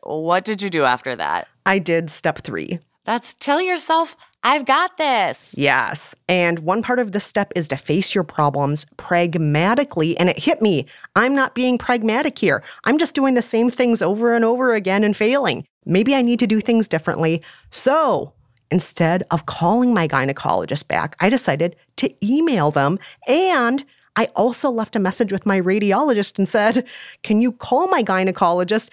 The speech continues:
Speaker 2: and tell them to call me back?" And that way, I was changing my path, and hopefully they would change their path too.
Speaker 1: Yeah, going through the phone tree, going through the digital means.
Speaker 2: Yes.
Speaker 1: I like it.
Speaker 2: Yes.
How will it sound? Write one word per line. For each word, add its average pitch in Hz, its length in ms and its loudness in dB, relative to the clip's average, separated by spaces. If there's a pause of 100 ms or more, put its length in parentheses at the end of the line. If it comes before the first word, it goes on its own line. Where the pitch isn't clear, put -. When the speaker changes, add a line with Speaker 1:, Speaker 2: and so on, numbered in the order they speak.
(180)
Speaker 2:
and 233 120 2
tell 262 160 0
them 277 140 0
to 277 80 -2
call 285 240 0
me 320 200 2
back?" 220 340 0 (240)
And 208 120 2
that 349 160 0
way, 233 300 2
I 185 80 2
was 202 160 0
changing 277 360 2
my 269 120 2
path, 262 380 -2
and 196 100 0
hopefully 208 360 0
they 170 180 0
would 185 120 0
change 165 300 0
their 147 160 2
path 147 320 -4
too. 151 240 -2 (260)
Speaker 1:
Yeah, 135 300 0 (100)
going 143 300 2
through 180 280 -6
the 185 120 -2
phone 202 380 0
tree, 117 400 -6 (240)
going 147 320 2
through 196 320 -6
the 196 100 -2
digital 160 640 -2
means. 127 120 0
Speaker 2:
Yes. 143 440 0
Speaker 1:
I 156 100 2
like 151 420 0
it. 98 260 -2
Speaker 2:
Yes. - 480 -2